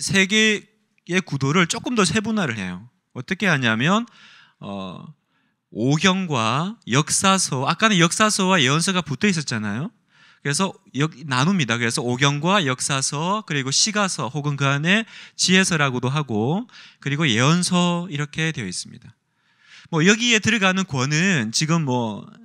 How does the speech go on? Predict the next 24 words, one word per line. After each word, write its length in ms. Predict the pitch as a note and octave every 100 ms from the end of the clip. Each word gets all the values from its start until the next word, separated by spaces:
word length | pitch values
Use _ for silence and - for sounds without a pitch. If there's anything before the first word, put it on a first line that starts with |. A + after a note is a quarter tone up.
| -
성경 320 | - F3+ G3
탐구 240 | F#3+ F#3 F#3+
시간이 340 | G3+ F#3+ F3+
아니니까 880 | G2+ B2 C3 G#2+ G2 G2 B2+ F3+ F#3
그렇게 460 | C#3+ C3+ - B2+ B2 - - _
시간을 380 | - D#3+ D3 C#3
다 240 | C3 B2
쓸 240 | B2 E3+
건 220 | E3 - D#3
없고요. 580 | F#2+ - A2 C3+ C#3 - - - G#3+
지금 160 | - F3
이렇게 500 | A3 C4+ B3 A3+ G#3+
지금 420 | G3 F3+ F3+ E3+
우리가 580 | - C#3 C#3 D3 D3 C#3+ C#3
구약 260 | - C#3+ E3
성경을 420 | E3 C#3 D3 D3+
다섯 340 | D#3 E3+ A3 - - _ _ -
이제 440 | A2+ A#2+ A#2 A2+ A2+
등분으로 440 | F3 F3+ F3 E3+
나눌 280 | A#2+ G#2 D3+
수 120 | E3
있는데, 720 | A#2 A2 G#2 G2 B2 D3 F#2 A#2 _ - - - - - - _ _ _ _ _ _ _ _
오경과 640 | - C#3 F3 C4 C4 C4 A3
역사서는 960 | D3+ - A3+ A#3 E3+ B2+ F#3+ C#3 F#2